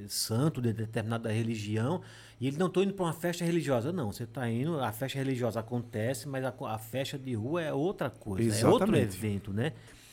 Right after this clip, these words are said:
Speaker 1: Que estão ali, na verdade, em, empareados, mas são coisas distintas, na verdade.
Speaker 2: Isso.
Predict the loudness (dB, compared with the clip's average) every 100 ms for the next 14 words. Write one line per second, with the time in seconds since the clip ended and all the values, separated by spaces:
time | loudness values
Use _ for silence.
0 | -10 -4 -2 2 4 4 4 2 2 0
1 | -2 -2 0 2 2 0 -2 -4 -2 -2
2 | 0 -2 -2 -4 -8 -8 -8 -6 -4 -6
3 | -6 -8 -6 -4 -4 -4 -6 -4 -4 4
4 | 6 6 2